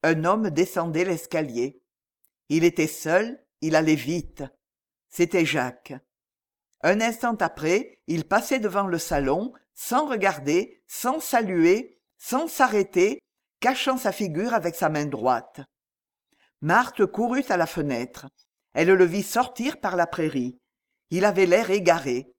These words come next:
Il se jeta derrière les arbres et disparut. « Mon Dieu ! » s'écria-t-elle, « qu'y a-t-il ? » Elle monta rapidement l'étage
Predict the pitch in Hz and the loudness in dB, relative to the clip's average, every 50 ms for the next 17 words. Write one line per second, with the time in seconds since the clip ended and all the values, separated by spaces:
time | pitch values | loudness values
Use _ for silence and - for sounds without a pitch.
0 | _ _ _ _ _ _ 170 190 180 - - 202 185 170 - 175 220 262 - 247 | _ _ _ _ _ _ -4 -2 -2 -2 0 0 2 2 2 0 -2 0 2 2
1 | 220 170 180 175 185 196 185 170 175 165 165 165 147 160 139 175 202 220 208 220 | 2 4 2 0 2 4 2 2 4 2 0 0 0 0 0 0 0 -2 -4 -6
2 | 240 247 - _ _ _ 151 160 160 131 165 190 - - - - - - 139 123 | -8 -10 -10 _ _ _ 0 2 2 2 -2 -4 -6 -4 -4 -2 -2 -2 -2 -4
3 | 123 139 - _ _ _ _ _ _ _ _ _ _ _ _ _ _ _ _ _ | -6 -6 -10 _ _ _ _ _ _ _ _ _ _ _ _ _ _ _ _ _
4 | _ _ _ _ _ _ 349 349 302 262 202 160 208 247 233 208 - - - - | _ _ _ _ _ _ 4 6 6 6 4 2 2 4 4 4 4 0 -4 -4
5 | - 196 180 - 190 196 208 190 190 - - 190 185 175 170 160 - - - - | -4 -4 -2 -2 0 2 4 4 4 2 4 4 6 6 4 2 -2 -4 -6 -14
6 | _ _ - 403 349 302 240 233 240 - 254 247 226 202 202 226 - _ _ _ | _ _ 4 6 6 6 6 4 2 2 2 2 2 0 -4 -8 -12 _ _ _
7 | _ _ _ _ _ _ _ _ _ _ _ _ _ _ _ _ _ _ 151 180 | _ _ _ _ _ _ _ _ _ _ _ _ _ _ _ _ _ _ 4 6
8 | 190 190 180 208 254 285 - - 240 240 - - 214 - - 311 254 240 226 208 | 6 6 4 4 2 0 2 2 2 2 4 2 2 2 4 2 2 2 2 0
9 | 202 185 170 160 160 - - 143 143 175 208 226 214 269 | 0 0 0 0 -2 0 0 0 0 2 0 0 -2 -4